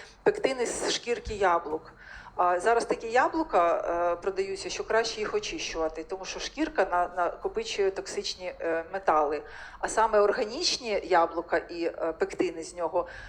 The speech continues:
дуже потужно працюють. Вони в новому комплексі.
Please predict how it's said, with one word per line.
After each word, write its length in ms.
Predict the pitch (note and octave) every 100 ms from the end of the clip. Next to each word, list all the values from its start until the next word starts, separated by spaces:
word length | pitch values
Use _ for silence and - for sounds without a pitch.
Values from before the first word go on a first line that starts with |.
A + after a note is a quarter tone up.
| - -
дуже 200 | B3 D#4
потужно 460 | - G3 A3 G#3+ G#3
працюють. 680 | G3+ F#3+ - E3+ D3+ - -
Вони 260 | F3+ A#3
в 320 | D4+ - - F#3+
новому 320 | G3 F#3+ G3+
комплексі. 600 | - F#3 E3 D3+ - -